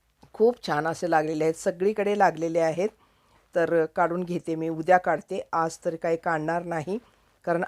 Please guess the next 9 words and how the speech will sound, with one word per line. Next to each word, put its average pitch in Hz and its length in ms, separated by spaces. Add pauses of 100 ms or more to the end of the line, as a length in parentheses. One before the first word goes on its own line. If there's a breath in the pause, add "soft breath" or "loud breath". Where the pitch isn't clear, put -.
आज 170 240
आहे 214 280
भाजीची 165 760
जी 160 320
व्यवस्था 165 480
असते 175 260
ना, 214 120
दररोज 180 380
आपण 175 260